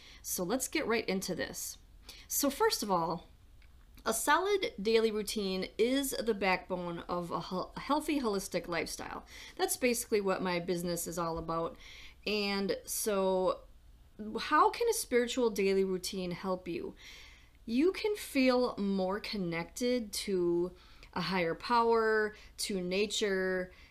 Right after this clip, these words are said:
to your higher self through a spiritual daily routine. Many of these activities are similar to what you would do during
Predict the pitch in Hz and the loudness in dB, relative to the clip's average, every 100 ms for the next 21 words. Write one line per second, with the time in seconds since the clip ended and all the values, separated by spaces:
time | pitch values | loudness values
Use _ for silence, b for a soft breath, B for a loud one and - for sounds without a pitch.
0 | B - - 208 185 180 180 175 180 190 | B -8 -4 0 2 2 2 0 2 0
1 | 170 170 - 220 208 208 196 - - - | 0 -2 -2 2 2 2 -2 -12 -16 -8
2 | 202 202 190 180 175 175 - 185 175 190 | -2 2 2 2 -2 -2 -4 -4 -4 -4
3 | 180 175 170 165 160 170 - 175 170 190 | -4 -4 -6 -4 -6 -8 -8 -8 -8 -10
4 | - - B B B B B 214 262 381 | -14 -20 B B B B B 2 4 4
5 | 359 302 294 269 240 - 190 190 190 - | 0 0 2 2 2 0 2 2 0 -2
6 | 185 - 196 180 175 180 - 190 180 - | -4 -4 -2 -2 -2 -2 -4 -2 0 0
7 | 185 175 170 185 180 175 165 165 185 170 | 0 -2 -2 -2 0 2 0 -4 -2 0
8 | 170 165 170 | 0 -4 -6